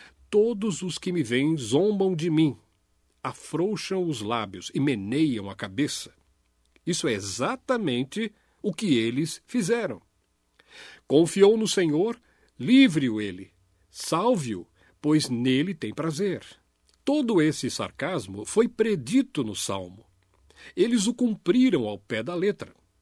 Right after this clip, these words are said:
Aliás, você pode voltar ao nono capítulo de Lucas, no versículo vinte e trinta e cinco, e verá que Jesus recebe o título de Cristo de Deus e do seu eleito.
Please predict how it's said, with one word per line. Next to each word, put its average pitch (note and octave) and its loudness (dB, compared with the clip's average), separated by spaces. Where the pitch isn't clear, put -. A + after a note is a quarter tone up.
Aliás, G3 2
você F#3 0
pode D3 0
voltar F3+ -2
ao C#3 2
nono G3 0
capítulo E3 -4
de A#2+ -4
Lucas, G#2 -2
no A#2+ 0
versículo B2+ -4
vinte E3+ -6
e F3 0
trinta B2+ -8
e D3 -6
cinco, - -6
e E3+ -2
verá G3 2
que G3+ -4
Jesus D#3 2
recebe C3+ -4
o A#2+ -4
título D3 -6
de A#2+ -6
Cristo A#3 -2
de D#3+ 0
Deus G#2+ -6
e D3 -4
do D#3 -4
seu A2 -6
eleito. C3+ -4